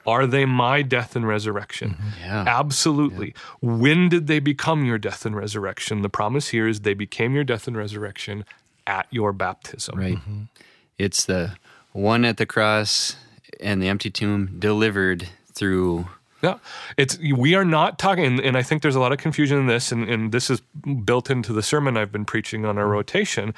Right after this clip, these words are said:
Speaker 2: Yeah.
Speaker 1: Uh, w-, the way Lutherans talk about baptism, I think to non-Lutheran ears sound like when we say baptism saves, and
Speaker 2: Mm-hmm.
Speaker 1: you know, spoiler alert, that's next episode.
Speaker 3: Mm-hmm.
Speaker 1: It sounds like we are saying baptism accomplishes our salvation.
Speaker 2: Mm-hmm.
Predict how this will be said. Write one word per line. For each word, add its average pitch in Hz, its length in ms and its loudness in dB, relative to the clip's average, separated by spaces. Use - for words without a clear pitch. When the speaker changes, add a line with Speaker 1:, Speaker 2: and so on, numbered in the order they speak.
Speaker 2:
Yeah. 160 220 0
Speaker 1:
Uh, 120 220 4
w-, 131 300 -2
the 120 100 2
way 131 220 4
Lutherans 175 680 2
talk - 540 -2
about 143 440 0
baptism, 113 760 -2
I 120 120 2
think 147 380 -2
to 135 160 0
non-Lutheran 139 1040 2
ears 117 480 2
sound 123 320 2
like 117 180 2
when 120 120 2
we 175 100 6
say 170 180 4
baptism 127 540 2
saves, 107 340 0
and 104 160 -4
Speaker 2:
Mm-hmm. 107 220 2
Speaker 1:
you - 60 2
know, 98 80 -2
spoiler 113 420 2
alert, 104 200 0
that's - 240 -4
next 127 300 -4
episode. 101 560 -4
Speaker 3:
Mm-hmm. 127 180 -8
Speaker 1:
It 139 160 2
sounds 143 300 2
like 156 140 2
we 127 100 2
are 127 100 2
saying 120 300 0
baptism 117 580 0
accomplishes 110 800 -2
our 107 80 -2
salvation. 104 680 -6
Speaker 2:
Mm-hmm. 92 240 -4